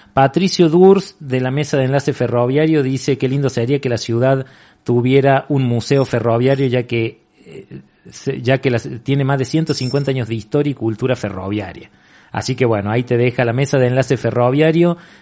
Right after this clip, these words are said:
tiene y ofrece para ello su actividad y conocimiento para organizar ese museo ferroviario. Bueno, ahí te dejaron un, una,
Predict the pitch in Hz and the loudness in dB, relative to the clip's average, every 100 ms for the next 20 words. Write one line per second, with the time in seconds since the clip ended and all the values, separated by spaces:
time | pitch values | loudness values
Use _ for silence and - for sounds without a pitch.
0 | _ - 160 175 165 131 120 139 139 - | _ 4 6 6 4 2 2 0 0 2
1 | 123 131 151 156 123 107 117 107 117 139 | 2 2 2 0 -2 -4 -6 -2 -2 -2
2 | 139 120 117 110 135 143 123 110 107 104 | -2 -2 -4 -4 -2 -2 -4 -2 -2 -4
3 | 104 - 127 120 113 104 101 120 113 104 | -4 -4 -4 -4 -4 -6 -4 -6 -6 -6
4 | 107 101 85 95 117 120 120 143 147 127 | -6 -6 -10 -6 -4 -2 -2 0 -2 -2
5 | - 139 139 123 - - - - 139 131 | -2 -2 -2 -4 -12 -20 -6 -2 0 0
6 | 123 113 104 98 92 - _ - 139 143 | -2 -4 -4 -6 -8 -14 _ -8 -4 -4